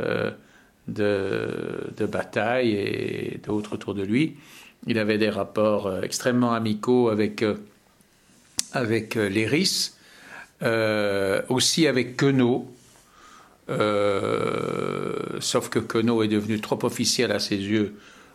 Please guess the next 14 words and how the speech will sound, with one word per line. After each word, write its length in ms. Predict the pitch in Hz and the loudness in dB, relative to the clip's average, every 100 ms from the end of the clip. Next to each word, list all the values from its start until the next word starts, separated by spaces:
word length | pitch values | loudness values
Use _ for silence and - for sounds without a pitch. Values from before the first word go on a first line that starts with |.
| - | -6
en 140 | 110 | 0
entrant 340 | 107 98 - 104 | 0 0 -2 -2
à 20 | |
l'Académie 880 | 98 - 101 101 104 104 98 95 - 110 | -2 -2 -2 0 2 2 2 -2 -6 -4
Goncourt. 680 | 104 101 123 139 180 - - - - - - - | -4 -2 0 4 2 0 -14 -20 -20 -20 -20 -8
Euh, 720 | - 107 104 101 98 98 95 | -2 0 2 2 2 2 2
bien 180 | 95 113 | 2 2
entendu, 480 | 117 127 123 123 127 | 2 2 4 4 4
Ionesco, 540 | 120 117 113 - 131 | 4 4 2 2 2
qu'il 240 | 123 120 107 | 2 2 2
a 60 | |
un 40 | 104 | 0
peu 200 | 107 113 | 0 0
connu, 460 | 110 107 113 110 | 2 2 4 2